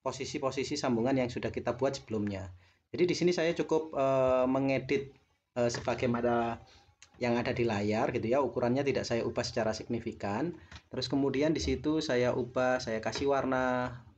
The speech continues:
supaya lebih bagus. Jadi di sini warnanya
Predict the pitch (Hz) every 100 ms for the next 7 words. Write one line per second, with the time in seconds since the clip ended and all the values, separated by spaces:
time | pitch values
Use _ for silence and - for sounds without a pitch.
0 | _ _ - - 113 110 107 107 - 113
1 | 107 90 - _ _ _ _ _ _ -
2 | 104 - 131 139 139 135 - 98 120 117
3 | 117 120 113 110 104 110 120 127 131 131